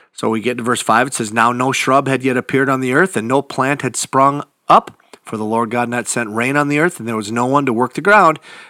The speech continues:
but streams came up from the earth and watered the whole surface of the ground. Then the Lord God formed a man from the dust of the ground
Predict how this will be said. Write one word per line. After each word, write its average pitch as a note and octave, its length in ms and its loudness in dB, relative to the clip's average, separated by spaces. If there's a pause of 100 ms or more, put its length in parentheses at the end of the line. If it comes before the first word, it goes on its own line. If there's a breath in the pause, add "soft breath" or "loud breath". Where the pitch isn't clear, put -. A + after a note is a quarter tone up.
but A#2+ 140 -4
streams C#3+ 400 -2
came C#3+ 160 0
up C#3 160 -2
from B2+ 80 -10
the B2+ 100 -2
earth B2+ 160 -2
and G#2 140 -6
watered C3+ 340 2
the C3+ 60 0
whole B2+ 180 -2
surface - 360 -6
of A#2+ 60 -8
the B2 60 -4
ground. G#2 360 -2 (540 loud breath)
Then F3 280 2
the A3 140 6
Lord E3+ 360 4
God C3 300 2
formed D#3+ 440 0
a F#3+ 60 4
man E3+ 440 0
from D3 300 -2
the B2+ 120 -2
dust C#3 400 0
of E3 140 -2
the F3 80 0
ground A2+ 480 0